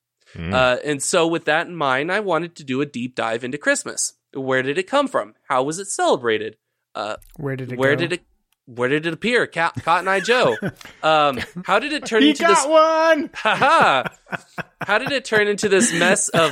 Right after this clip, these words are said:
Speaker 2: consumerism that we all know and are forced to love today?
Speaker 1: George
Speaker 2: Um,
Speaker 1: Romero.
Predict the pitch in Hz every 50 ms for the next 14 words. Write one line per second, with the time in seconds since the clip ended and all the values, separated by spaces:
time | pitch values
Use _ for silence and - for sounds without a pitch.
0 | - - 180 170 208 285 262 294 269 240 185 156 139 147 165 165 165 165 165 151
1 | 165 160 160 160 170 185 185 170 147 147 165 180 185 180 170 151 - _ 156 160
2 | 185 208 - - - 143 117 113 117 127 - - 185 240 240 170 131 113 107 _
3 | _ _ _ _ _ _ _ _ _ _ - - 131 143 147 139 139 139 131 131
4 | 123 113 101 90 80 69 64